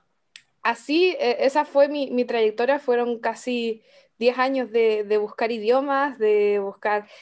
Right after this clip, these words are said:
eh, experiencia, de buscar, de haber trabajado en distintos hoteles, y todo eso derivó a esta creación loquísima que es Hotel Mood, que no existe en ningún lugar, y que ya prontito, prontito yo espero que esté en España, y espero que esté,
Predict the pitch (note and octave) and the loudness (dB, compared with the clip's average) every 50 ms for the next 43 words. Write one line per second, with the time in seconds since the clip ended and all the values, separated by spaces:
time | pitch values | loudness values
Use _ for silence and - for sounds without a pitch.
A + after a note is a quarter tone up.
0 | - _ - G3+ G3+ G3 G3 - - G#3 A#3 C4 C#4+ D4 C#4 - C#4 B3 A#3+ A3+ | -10 _ -2 0 0 -2 -2 -2 -2 0 2 2 2 2 0 0 0 2 2 2
1 | A3 G#3 G3+ G3+ - - A3 G#3 G#3 G#3 G3+ G3 G3+ G3 F#3+ F#3 F#3+ - - - | 0 -2 -4 -6 -6 -4 -2 -2 0 -2 -2 -4 -4 -4 -6 -6 -10 -14 -18 -18
2 | F#3 F#3 F#3 _ _ _ - G3 G#3 G#3+ G#3 G#3+ G#3+ G#3+ A3 A3+ A3 A3 G#3 G#3 | -20 -20 -20 _ _ _ -2 -2 -2 0 0 0 0 0 0 0 -2 -2 -4 -8
3 | - - G#3 G#3+ G#3 A3 G#3 G#3+ C4+ D4+ D#4 D#4+ E4 D#4+ - - - - - - | -10 -8 -8 -6 -6 -4 0 2 2 2 2 0 -6 -8 -12 -20 -20 -20 -20 -16
4 | _ - A#3 B3 A#3 - D#4 E4 E4 D#4+ E4 F4 - - G#4 G4+ - C4+ B3 C4 | _ -6 -6 -4 0 2 4 4 6 4 4 2 0 -2 -2 -2 -2 0 0 0
5 | A#3+ A#3+ A#3 A3+ A#3 A#3+ B3+ C#4 D4 - - A3 A3+ A#3 - - B3+ B3 - A#3+ | 0 0 -2 -2 0 2 2 0 0 0 -2 -2 -4 -4 -4 -6 -4 -2 -2 -2
6 | A#3 A3+ A3+ - - C4 B3+ C4+ C#4+ C#4+ A#3+ A#3 A3+ A3+ A3+ C4 C#4 C#4 - D4 | -2 -2 -2 -2 0 0 0 0 0 -2 -2 -2 -4 -2 -4 -6 -8 -6 -6 -6
7 | C#4+ C4+ C4 C4 B3+ A#3+ A3+ A#3 A3+ - A#3+ A#3 A#3 A#3 A3+ A3 A3+ A#3+ C4+ D4 | -4 -2 -2 -2 -4 -6 -8 -8 -6 -4 -2 -2 -2 -2 -4 -4 -2 -4 -4 -4
8 | - - B3+ A3+ A#3 A3+ - - C4 B3+ C4 C4 B3 A#3+ A#3 A#3 A#3 A3+ B3 B3 | -4 -4 -4 -4 -4 -6 -6 -6 -6 -4 -2 -2 -2 -2 -2 -2 -2 0 0 0
9 | B3 A#3+ A#3 A3 A3 A#3+ E4 G#4+ - _ - - - - _ - G#3 G#3+ G#3+ - | 0 0 0 2 2 2 0 -2 -4 _ -20 -20 -20 -20 _ -8 -6 -2 0 2
10 | A3 A3 A3+ A#3 A#3+ B3+ A#3+ A#3+ A#3+ B3 B3 C4 B3+ C#4 B3 D4 C4 C4+ C4+ C4 | 2 4 4 4 2 0 0 0 0 0 2 0 -2 -4 -4 -2 -2 -2 -2 -2
11 | C4+ C4 C4+ C4+ C4+ C4 C4+ B3+ A#3 A3+ A3+ A#3+ A#3+ - A#3 A3 A3 A3 - A#3+ | -2 0 0 0 0 0 0 0 -2 -2 -2 -4 -4 -4 -4 -4 -6 -6 -4 -4
12 | B3 C#4 D4+ D4+ C#4+ C#4+ C4+ A#3 A#3 - - A3+ A3 A3 A3 A3 - - A3+ A3 | -2 -2 -2 -4 -2 -2 -2 -2 -4 -4 -4 -4 -2 -2 -4 -6 -4 -4 -2 -2
13 | A3 | -4